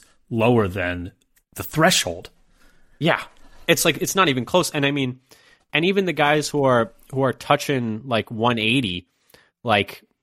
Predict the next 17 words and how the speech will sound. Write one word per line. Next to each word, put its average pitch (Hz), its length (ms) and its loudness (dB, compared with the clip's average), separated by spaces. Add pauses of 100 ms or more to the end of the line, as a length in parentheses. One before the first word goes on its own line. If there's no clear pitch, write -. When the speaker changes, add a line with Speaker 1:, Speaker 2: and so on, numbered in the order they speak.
Speaker 2:
Hyatt 117 480 2
and 98 120 -8
Addison, 101 600 -2 (360)
I 127 100 2
mean, 131 160 0
they're 143 160 4
over 139 160 2
six - 260 -6
feet 135 200 -4
tall, 180 260 4
so - 140 -6
they're 123 100 -2
built 135 200 0
like - 140 -4
sticks. 226 320 -6
So, - 240 -4
like, 131 240 0